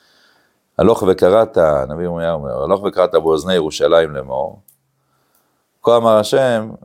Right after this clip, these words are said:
זכרתי לך חסד נעורייך, אהבת כלולותייך, לכתך אחריי במדבר."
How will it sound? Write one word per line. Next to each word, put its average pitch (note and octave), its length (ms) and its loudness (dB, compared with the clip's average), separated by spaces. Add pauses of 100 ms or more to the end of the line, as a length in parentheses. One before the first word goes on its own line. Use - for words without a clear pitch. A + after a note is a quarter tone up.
זכרתי G2+ 420 -2
לך D#2+ 140 2
חסד D#2+ 280 -4
נעורייך, D2+ 680 0
אהבת D#2 220 -2
כלולותייך, D#2 600 -2
לכתך - 340 -2
אחריי E2+ 320 2
במדבר." D#2+ 640 0